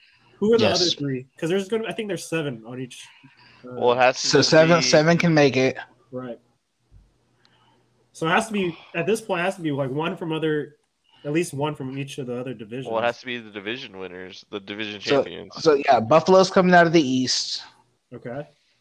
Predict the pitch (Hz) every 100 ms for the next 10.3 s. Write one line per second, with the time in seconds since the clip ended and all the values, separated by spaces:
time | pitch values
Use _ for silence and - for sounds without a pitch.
0 | _ 123 135 156 147 - 123 113 101 104
1 | - - _ _ _ _ _ _ _ _
2 | _ _ _ 120 123 123 120 120 117 123
3 | 131 143 160 180 180 185 185 - - -
4 | - _ _ _ _ _ _ _ _ _
5 | _ _ _ _ _ _ _ _ _ _
6 | _ - 127 156 - 147 123 139 - _
7 | _ _ _ _ _ _ _ _ 123 139
8 | 175 151 147 127 131 147 _ _ - 127
9 | 143 - 113 120 135 147 127 131 120 123
10 | 120 123 120